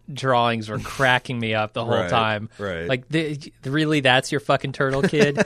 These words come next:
Speaker 2: <laughs>
Speaker 1: You've got your crayons out and you're drawing your
Speaker 2: Uh-huh.
Speaker 1: stupid turtles.
Speaker 2: Uh-huh.
Speaker 1: Uh,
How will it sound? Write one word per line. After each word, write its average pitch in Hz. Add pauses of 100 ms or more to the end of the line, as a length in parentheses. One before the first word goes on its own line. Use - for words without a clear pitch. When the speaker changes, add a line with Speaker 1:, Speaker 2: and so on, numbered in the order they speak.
Speaker 2:
<laughs> 202
Speaker 1:
You've 143
got 156
your 156
crayons 147
out 135
and 131
you're 135
drawing 139
your 127
Speaker 2:
Uh-huh. 113
Speaker 1:
stupid 123
turtles. 131
Speaker 2:
Uh-huh. 104 (280)
Speaker 1:
Uh, 127